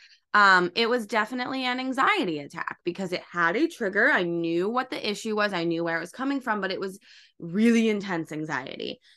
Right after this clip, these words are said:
Started crying on the curb. Uh, multiple strangers came up and asked me if I was okay.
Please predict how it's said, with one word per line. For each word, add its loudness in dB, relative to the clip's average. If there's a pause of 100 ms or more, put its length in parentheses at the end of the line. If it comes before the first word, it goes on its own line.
(120)
Started 0
crying 2
on -2
the -6
curb. 0 (100)
Uh, 2
multiple -4
strangers -6
came -6
up -2
and -4
asked 0
me -4
if -4
I 0
was -4
okay. 0